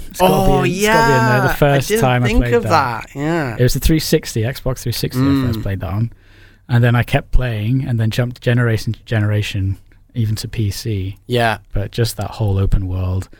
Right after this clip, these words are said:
Speaker 1: building your strengths and your abilities. Ugh, it was, and dragons,
Speaker 2: Da!
Speaker 1: dragons, of course.
Speaker 2: <laughs>
Speaker 1: Yeah.
Speaker 2: Yeah, yeah. No, I mean, Skyrim was definitely one for me, and, uh, Oblivion as well.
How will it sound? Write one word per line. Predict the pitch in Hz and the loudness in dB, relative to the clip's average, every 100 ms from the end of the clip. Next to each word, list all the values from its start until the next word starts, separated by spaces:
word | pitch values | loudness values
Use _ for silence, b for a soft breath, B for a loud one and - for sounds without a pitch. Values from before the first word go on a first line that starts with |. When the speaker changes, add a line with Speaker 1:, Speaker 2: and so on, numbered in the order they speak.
| b b b | b b b
Speaker 1:
building | 107 104 104 | 0 2 0
your | 98 | 0
strengths | 92 - 107 95 - 104 | -2 -2 -2 -2 -4 -4
and | 98 | -2
your | |
abilities. | 92 95 95 98 92 - - - _ | 0 -2 -2 -4 -4 -6 -12 -20 _
Ugh, | 90 - - | -12 -12 -12
it | - | -12
was, | 90 - - - | -12 -12 -18 -4
and | 123 | 0
dragons, | 139 127 117 90 - | 4 4 2 -2 -2
Speaker 2:
Da! | 196 165 139 101 | 0 0 -2 -2
Speaker 1:
dragons, | - 92 90 82 | -2 -2 -2 0
of | - - | 2 2
course. | 90 87 - - | 0 -4 -8 -10
Speaker 2:
<laughs> | |
Speaker 1:
Yeah. | 107 | -2
Speaker 2:
Yeah, | 131 127 113 | 2 2 0
yeah. | 127 123 117 - b b b - | 0 0 0 -4 b b b 2
No, | 185 | 2
I | 147 | 2
mean, | 151 | 0
Skyrim | 135 180 175 143 | 0 2 2 0
was | 127 | 0
definitely | 151 135 143 139 | 0 2 0 -2
one | 127 | -2
for | 120 135 | 0 0
me, | 127 | 0
and, | 147 143 | 0 0
uh, | - | 0
Oblivion | 131 139 156 147 127 113 | -2 2 2 2 -2 -4
as | 110 | -2
well. | 117 131 110 101 | 0 2 0 -6